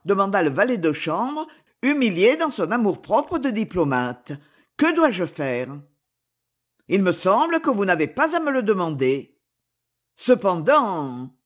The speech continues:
Vous avez promis à madame Clémence de lui trouver une voiture. » « Je ne savais pas à ce moment l'usage qu'elle en voulait faire. » «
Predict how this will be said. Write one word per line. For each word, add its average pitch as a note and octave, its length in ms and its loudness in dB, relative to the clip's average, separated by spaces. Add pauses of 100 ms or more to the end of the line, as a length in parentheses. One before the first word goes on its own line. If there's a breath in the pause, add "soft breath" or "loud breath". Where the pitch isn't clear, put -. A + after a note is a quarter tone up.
(800)
Vous F#3+ 140 2
avez E3+ 180 2
promis D4+ 400 -2
à E3 40 -4
madame D3+ 300 -4
Clémence A3+ 640 -6
de A3 160 -4
lui D#3+ 160 -2
trouver A#3+ 420 -4
une D#4 120 -8
voiture. » « C#3+ 720 -6 (1200 soft breath)
Je F#3 120 2
ne G#3+ 100 2
savais F3 320 0
pas C#4 280 -2
à D#4+ 40 -4
ce A#3 140 -4
moment E3+ 420 0
l'usage C4 600 -4
qu'elle C4+ 180 -2
en F#3 80 0
voulait A3 240 0
faire. » « C3 560 -4